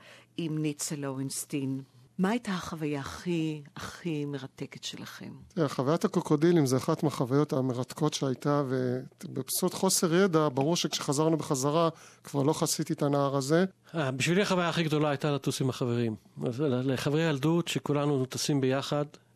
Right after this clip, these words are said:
Speaker 3: מסתדרים בצורה לא רגילה. חמישים שנה, מעל חמישים שנה מכירים אחד את השני, אבל פשוט החברות הזאת שהייתה בינינו, הסתדרנו ממש בצורה לא רגילה, פשוט היה כיף.
Speaker 1: שרון לזר?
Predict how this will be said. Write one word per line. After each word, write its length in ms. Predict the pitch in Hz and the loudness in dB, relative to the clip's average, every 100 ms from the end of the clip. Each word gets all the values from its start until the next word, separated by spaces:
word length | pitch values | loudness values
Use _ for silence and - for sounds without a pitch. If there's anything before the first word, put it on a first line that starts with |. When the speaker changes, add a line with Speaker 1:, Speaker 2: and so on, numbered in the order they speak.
| - | -6
Speaker 3:
מסתדרים 460 | 120 151 135 185 143 | -2 0 2 2 0
בצורה 340 | - 139 147 | 0 0 2
לא 180 | 143 143 | 2 2
רגילה. 340 | 135 123 123 180 _ _ | 2 2 0 -4 _ _
חמישים 360 | - 135 - 185 | -4 -2 0 0
שנה, 300 | - 165 165 | 0 0 2
מעל 140 | 143 | 0
חמישים 320 | 151 151 - 147 | 0 -2 -2 -4
שנה 180 | 143 | -2
מכירים 320 | 139 127 135 139 | -2 -2 0 0
אחד 180 | 131 131 | -2 -4
את 60 | 131 | -6
השני, 360 | - 123 123 - - - - | -2 0 0 -2 -14 -12 -4
אבל 140 | 131 | -4
פשוט 280 | - 123 156 | -4 -2 0
החברות 480 | 143 135 123 143 143 | 0 0 0 0 0
הזאת 300 | 123 120 113 | -2 -2 -2
שהייתה 340 | 127 117 135 | -2 -2 -2
בינינו, 520 | 127 127 131 135 131 | 0 0 0 2 2
הסתדרנו 560 | - - 131 147 147 123 | 0 -2 0 2 2 0
ממש 180 | 131 123 | -2 -2
בצורה 340 | 127 - 127 127 | -6 -2 0 0
לא 120 | 127 | 0
רגילה, 380 | 120 123 131 131 - - | 0 0 0 -4 -10 -14
פשוט 280 | - - 127 | -8 -4 -2
היה 120 | 120 | -2
כיף. 400 | 110 113 - - _ _ | -2 -6 -8 -14 _ _
Speaker 1:
שרון 400 | - 185 160 165 | -6 -6 -4 -4
לזר? 380 | 156 139 156 | -6 -4 -4